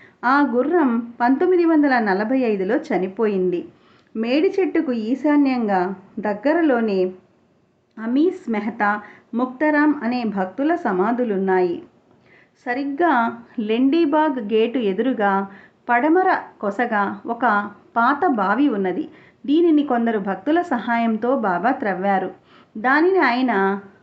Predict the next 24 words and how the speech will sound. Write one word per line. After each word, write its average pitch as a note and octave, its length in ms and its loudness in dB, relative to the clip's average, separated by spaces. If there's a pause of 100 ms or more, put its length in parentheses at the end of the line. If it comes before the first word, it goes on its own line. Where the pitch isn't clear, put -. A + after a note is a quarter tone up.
(140)
బుద్కి D4 640 0
అనేవారు. G#3 880 -2 (160)
ఆయన B3 600 2 (160)
ఈ B3 200 2
నీరే D#4 340 4
త్రాగేవారు. G3 840 0 (340)
దాని C#4 320 4
ప్రక్కనే E4 500 0
ఉన్న D#4 220 4
ఖాళీ G#3 440 -4
స్థలంలో G3+ 640 -2 (160)
భక్తులు A3 440 -2
వంట A3 380 -2
చేసుకోవచ్చు. G3 760 -6 (540)
ఉత్తరంగా F#4 600 2
ఉన్న C4+ 220 2
మూడవ G3+ 420 0
భాగంలో G#3+ 720 0 (220)
సాయి A#3 300 0
నివాస్ C#4+ 440 2
అనే A#3+ 200 -2
వసతి G#3+ 360 -2
గృహం A3 280 -2
ఉన్నది. F#3 420 -4